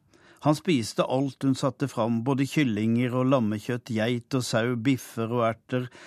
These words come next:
Mandela har fortsatt å drikke syrnet melk. Som ung lot han melka stå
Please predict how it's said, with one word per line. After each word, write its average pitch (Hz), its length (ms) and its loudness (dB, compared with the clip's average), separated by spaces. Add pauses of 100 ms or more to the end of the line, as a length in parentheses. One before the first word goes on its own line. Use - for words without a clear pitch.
(280)
Mandela 120 480 2
har 123 160 -2
fortsatt - 680 -6 (100)
å 135 160 -2
drikke 120 480 -6
syrnet 101 640 -4
melk. 104 460 -6 (260)
Som 147 320 2
ung 165 300 6 (100)
lot 131 240 2
han 143 160 4
melka 127 400 2
stå 127 220 0